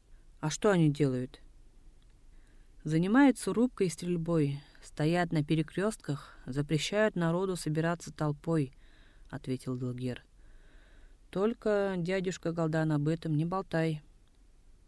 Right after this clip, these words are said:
Старик, чувствуя, что задержал Дылгера, перестал задавать вопросы и от души сказал: «Спасибо тебе, что доверился старику. Можешь быть спокоен. Кроме земли до лесного кабана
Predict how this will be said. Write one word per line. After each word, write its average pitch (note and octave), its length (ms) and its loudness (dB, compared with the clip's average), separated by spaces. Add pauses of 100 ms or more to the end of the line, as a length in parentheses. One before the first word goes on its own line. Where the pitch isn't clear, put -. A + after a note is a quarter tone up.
(560)
Старик, G#3+ 480 2 (320)
чувствуя, E3 460 0
что D3 200 -6
задержал D3 440 0
Дылгера, A3+ 540 0 (120)
перестал D3 500 -2
задавать C3+ 380 -4
вопросы E3 500 -4
и D3 80 -2
от C3+ 140 -2
души C#3+ 320 -4
сказал: C3+ 540 -6 (460)
«Спасибо F#3+ 440 0
тебе, C3+ 300 -4
что - 160 -6
доверился C3+ 560 0
старику. C3 600 -4 (480)
Можешь F#3+ 440 0
быть E3+ 260 -2
спокоен. E3 760 -4 (720)
Кроме G3+ 380 2
земли F3 420 2
до F#3 100 -2
лесного E3 480 -2
кабана D3 640 0